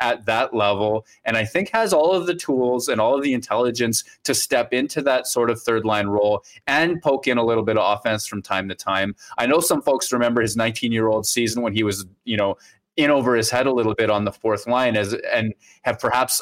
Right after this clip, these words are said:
underrated how much of an impact that he's had at the professional level since then. Um, if he can get healthy, and that seems to be an if right now, that should be the spot that he grows into.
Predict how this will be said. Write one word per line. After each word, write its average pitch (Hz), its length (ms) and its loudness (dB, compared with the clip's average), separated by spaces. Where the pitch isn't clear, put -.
underrated 139 920 2
how 127 260 0
much 131 300 0
of 117 80 -4
an 113 140 2
impact 117 460 -2
that 120 100 -2
he's 110 260 -4
had 135 340 0
at 131 180 0
the 135 60 -4
professional 131 580 0
level 120 260 2
since - 380 -4
then. 98 380 -2
Um, 107 440 0
if 208 240 2
he 175 160 0
can 117 160 -2
get 101 220 0
healthy, 95 560 -6
and 127 400 -2
that 127 200 0
seems 180 340 0
to 127 100 0
be 110 140 0
an 107 100 0
if 156 180 -2
right 101 260 0
now, 101 280 0
that 170 280 0
should 180 340 0
be 165 140 2
the 143 140 0
spot 139 360 0
that 135 140 -2
he 127 100 -2
grows 120 380 0
into. 120 520 -2